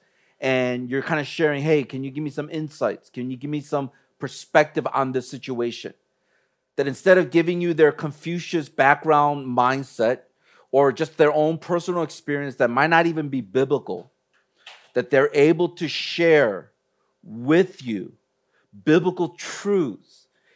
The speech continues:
And that's how, as you took that and prayed through it, that it has impacted and influenced your life. You don't have to be a pastor, what I'm trying to say,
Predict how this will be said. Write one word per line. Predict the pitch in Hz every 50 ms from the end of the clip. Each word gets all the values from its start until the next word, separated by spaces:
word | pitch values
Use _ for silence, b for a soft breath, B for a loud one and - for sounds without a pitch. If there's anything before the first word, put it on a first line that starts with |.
| _ _ -
And | 127 120 98
that's | 139 147 175 185 - -
how, | - - - 165 156 151 143 135 139
as | - 143 127 113 107
you | 120 113 - _ -
took | - 226 208 - _
that | - - - - - - - _ _ _
and | - 104 - -
prayed | - - - 170 180 185 180 -
through | - 175 165 151 127
it, | 117 107 - - _ _ _ _ _ -
that | 110 113
it | 120
has | 120 110 - - _
impacted | 156 160 165 156 - - 147 123 110 104 - - 110 104 - b b b b -
and | 104 113 - -
influenced | 135 139 127 - - 104 101 92 90 87 - - _ _ _ -
your | 101 98
life. | 92 87 80 - _ _ _ _ _ _ _ _ _ _ _ _ _ _ _ _ _ _ _ _ _ _ _ _ _ _ _ _ _ _ _ _ _ _ _ _ _ _ _ _ _ _ _ _ _ _ _ _ _ _ _ _ _ _ _ _ _ _
You | - 131 175
don't | 214 226 214
have | 214 214 214
to | 208
be | 175 175 185
a | 175
pastor, | 180 - - - 185 185 180 175 - 170 139
what | 123 131 135
I'm | 131 131
trying | - 147 139 131
to | 117
say, | - - - 127 107 90